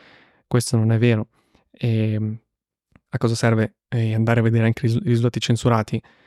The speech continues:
Non per, eh, ficcanasare in cose assurde, ma semplicemente perché è stata un'azienda che ha deciso di oscurare o censurare dei risultati,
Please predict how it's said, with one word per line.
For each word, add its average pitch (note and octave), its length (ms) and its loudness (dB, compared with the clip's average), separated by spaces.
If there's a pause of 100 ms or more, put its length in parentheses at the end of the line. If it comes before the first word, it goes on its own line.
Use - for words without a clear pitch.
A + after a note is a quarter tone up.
(340)
Non B2 420 2
per, A2+ 200 0
eh, A2 640 -2 (440)
ficcanasare A#2 680 -2
in A2+ 120 2
cose A2 600 0 (600)
assurde, B2+ 640 0
ma C3+ 100 -2
semplicemente A#2+ 500 -2
perché A#2 380 -2 (340)
è - 100 -8
stata A#2+ 180 2
un'azienda A#2 500 2
che - 120 -8
ha - 20 -2
deciso A2+ 320 -2
di A2+ 100 0
oscurare A#2 480 0
o A2 80 -4
censurare A#2+ 400 0
dei A2+ 100 0
risultati, B2 640 -2